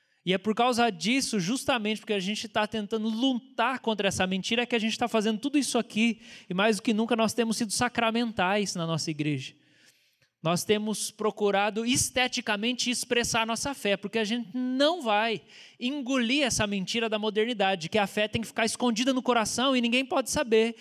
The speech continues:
e a gente não pode materializar ela. Então a gente vai usar o colarinho clerical, que diz que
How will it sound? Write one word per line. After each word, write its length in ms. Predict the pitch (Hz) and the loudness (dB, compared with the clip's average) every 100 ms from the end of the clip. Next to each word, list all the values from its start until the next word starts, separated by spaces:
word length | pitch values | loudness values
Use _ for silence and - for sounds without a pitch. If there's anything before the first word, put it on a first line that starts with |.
| - - | -14 -4
e 40 | |
a 40 | 190 | -2
gente 160 | 233 | 2
não 100 | 269 | 2
pode 260 | 202 269 269 | 2 0 0
materializar 800 | 254 226 226 220 208 185 175 175 | -2 0 0 0 0 -2 -2 -2
ela. 240 | 151 143 - _ _ _ _ _ _ _ _ _ _ _ _ _ _ _ _ _ _ - | -4 -6 -10 _ _ _ _ _ _ _ _ _ _ _ _ _ _ _ _ _ _ -12
Então 280 | 156 226 233 | 0 2 4
a 40 | 214 | 2
gente 280 | 233 226 | 2 0
vai 360 | 233 190 214 240 | 0 2 2 2
usar 340 | 226 175 247 | 2 4 4
o 60 | 311 | 4
colarinho 380 | 226 196 185 202 | 2 2 2 2
clerical, 560 | 202 185 - 214 233 | 0 0 2 2 2
que 160 | - 233 | 2 -2
diz 320 | 170 240 - | 2 0 0
que 420 | - 226 202 180 | -4 -4 -4 -6